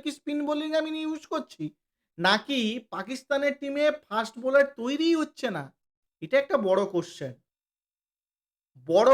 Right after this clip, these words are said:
কোশ্চেন পাকিস্তানের ক্রিকেটের জন্য, বড় কোশ্চেন। কারণ পাকিস্তানের যারা ম্যানেজমেন্টে আছে, ম্যানেজমেন্ট দেখছে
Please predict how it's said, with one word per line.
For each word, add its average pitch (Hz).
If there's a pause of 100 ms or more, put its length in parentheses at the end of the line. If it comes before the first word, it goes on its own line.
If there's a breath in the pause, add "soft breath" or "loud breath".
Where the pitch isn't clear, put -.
(100)
কোশ্চেন 233
পাকিস্তানের 196 (140)
ক্রিকেটের 185 (100)
জন্য, 147 (240)
বড় 220 (140)
কোশ্চেন। 170 (1040)
কারণ 180 (180)
পাকিস্তানের 233
যারা 175
ম্যানেজমেন্টে 180
আছে, 151 (100)
ম্যানেজমেন্ট 160
দেখছে 165